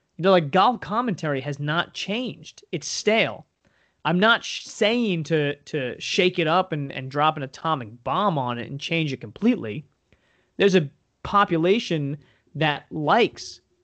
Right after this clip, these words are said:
hearing that from people, right? But then there's also a group of people that want some more behind the scenes type stuff.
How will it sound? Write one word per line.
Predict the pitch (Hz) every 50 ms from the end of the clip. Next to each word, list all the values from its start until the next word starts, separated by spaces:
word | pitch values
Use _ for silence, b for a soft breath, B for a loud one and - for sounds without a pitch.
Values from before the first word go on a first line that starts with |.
| _ _ _ _ _ _
hearing | _ - - 180 175 160 147 147 143
that | 139 131 120 -
from | - 160 139
people, | 131 - 143 123 117 - - - _ _ _ _ _ _ -
right? | 143 143 185 202
But | 190 214 196
then | 247 247
there's | 269 262 226
also | - - 202 208 220 247 277 - - 240 214
a | 196
group | 165 156 185 165
of | 160 143
people | - 180 180 190
that | 196 190
want | 190 214 226 226
some | - 233 220
more | 208 220 226 226
behind | 185 214 180 156 - 214 208 214 202
the | 208
scenes | - - - 220 247 240 233
type | - 156 131 104 - -
stuff. | - - 98 - -